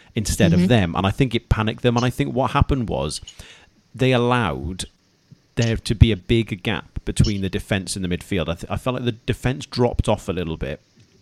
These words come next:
Speaker 1: and the midfield tried to push up to try and keep pressing, and as a, as a consequence, it, um, disabled their kind of fluidity, but also, as you say, allowed Ramsey to have a bit more space in there to him, for him to do what he did.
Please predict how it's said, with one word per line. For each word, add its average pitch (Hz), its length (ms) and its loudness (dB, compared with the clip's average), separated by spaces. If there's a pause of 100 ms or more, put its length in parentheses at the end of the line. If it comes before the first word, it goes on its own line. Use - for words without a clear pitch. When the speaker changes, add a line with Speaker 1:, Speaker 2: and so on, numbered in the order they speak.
(520)
Speaker 1:
and 95 520 -4
the 113 80 0
midfield 101 560 0
tried 92 200 2
to 90 60 -6
push 101 300 4
up 101 220 2
to 104 80 -6
try 95 240 0
and 87 160 -2 (520)
keep - 260 -6
pressing, 85 580 0 (320)
and 104 320 -2 (140)
as 127 200 -4
a, - 80 -4
as 113 100 -2
a 113 40 -2
consequence, 120 580 0
it, 107 100 -8 (380)
um, 101 380 -2 (260)
disabled 120 680 2
their 107 200 2
kind 104 160 -2
of 90 80 -2
fluidity, 98 800 -4 (320)
but - 100 8
also, 113 340 2
as 90 140 0
you 101 80 -2
say, 95 220 2
allowed 90 340 0
Ramsey 90 340 0
to - 100 -4
have 87 120 0
a 85 60 2
bit - 180 -2
more 90 180 0
space - 460 0
in 82 140 -4
there 73 240 -4
to 95 120 -6
him, 95 160 -4
for - 140 -4
him 92 140 -2
to 95 100 -6
do 95 100 -2
what 90 120 0
he 92 60 -2
did. 107 180 -2